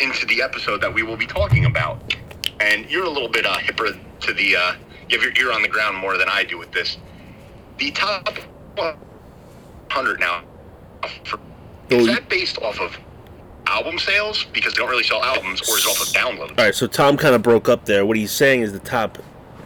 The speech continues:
Speaker 2: bands. Um, no, I looked up. Uh, it was just a random list. I don't know if it was Rolling Stone or if it was. Uh, I, I'm not
Speaker 1: No,
Speaker 2: really
Speaker 1: no,
Speaker 2: sh-
Speaker 1: not, not our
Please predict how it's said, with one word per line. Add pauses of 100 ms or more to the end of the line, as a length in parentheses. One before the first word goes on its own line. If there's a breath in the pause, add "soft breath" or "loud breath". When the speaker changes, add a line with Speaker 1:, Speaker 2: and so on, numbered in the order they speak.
(100)
Speaker 2:
bands. (1400 loud breath)
Um,
no,
I (220)
looked
up. (920 loud breath)
Uh, (220)
it
was
just
a
random
list.
I
don't
know
if
it
was
Rolling
Stone
or
if
it
was.
Uh, (400 loud breath)
I,
I'm
not
Speaker 1:
No,
Speaker 2:
really
Speaker 1:
no,
Speaker 2:
sh-
Speaker 1:
not,
not
our